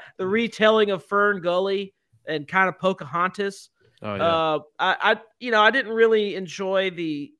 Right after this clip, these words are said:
Speaker 1: originality of it. There were things about it that were original. The effects were incredible, blah, blah, blah. But apparently, this new one is supposed to be so mind-blowing.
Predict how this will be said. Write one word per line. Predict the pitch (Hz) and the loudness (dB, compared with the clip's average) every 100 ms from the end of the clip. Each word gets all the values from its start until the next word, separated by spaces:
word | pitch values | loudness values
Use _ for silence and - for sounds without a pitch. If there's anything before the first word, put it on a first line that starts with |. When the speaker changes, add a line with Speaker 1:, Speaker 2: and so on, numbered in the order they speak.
| - | -12
Speaker 1:
originality | 160 185 180 160 156 175 185 196 | -6 -4 -6 -6 -2 -2 -2 -2
of | 226 | -2
it. | |
There | 254 294 | -4 -4
were | 269 | -4
things | - 185 139 | -2 -4 -6
about | 127 120 110 | -10 -10 -10
it | |
that | 113 92 | -14 -14
were | 85 | -14
original. | 120 123 107 95 | -14 -14 -16 -18
The | 117 | -16
effects | 113 - 202 214 | -16 2 2 2
were | 190 | -6
incredible, | 180 - 180 170 170 | -12 -6 -4 -4 -6
blah, | 156 151 | -4 -4
blah, | |
blah. | 143 143 135 - _ _ _ _ - | -4 -6 -8 -12 _ _ _ _ 0
But | 240 220 190 | 6 6 6
apparently, | 180 - 302 330 247 240 233 - | -4 -2 2 2 2 0 -2 -8
this | 196 214 - | -10 -10 -8
new | 233 277 294 | -4 -2 0
one | 226 190 196 190 - _ _ _ _ _ | 2 0 -2 -8 -16 _ _ _ _ _
is | 208 208 - | 2 2 -2
supposed | 220 - 240 247 240 | -6 -2 0 0 0
to | 202 | -8
be | 196 185 | -8 -8
so | - - 226 240 262 | -10 -6 2 2 2
mind-blowing. | 226 220 233 240 185 165 156 151 | 2 4 4 2 0 0 0 -2